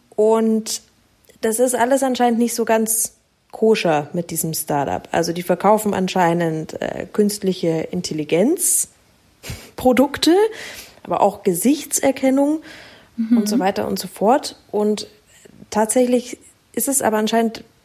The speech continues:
Speaker 1: gar nicht so richtig klar, was die Produkte dieses Unternehmens so richtig sind. Also da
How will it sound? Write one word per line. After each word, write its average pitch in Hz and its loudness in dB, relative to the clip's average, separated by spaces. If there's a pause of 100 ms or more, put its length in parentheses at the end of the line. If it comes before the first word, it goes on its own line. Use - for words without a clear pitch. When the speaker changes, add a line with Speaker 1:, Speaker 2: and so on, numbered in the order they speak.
Speaker 1:
gar 226 4
nicht 247 -2
so 240 0
richtig 240 -4
klar, 208 4
was 190 -2
die 208 -8
Produkte 202 0
dieses 190 -6
Unternehmens 196 0
so 190 -4
richtig 202 -6 (180)
sind. 170 -2
Also 170 -4
da 175 2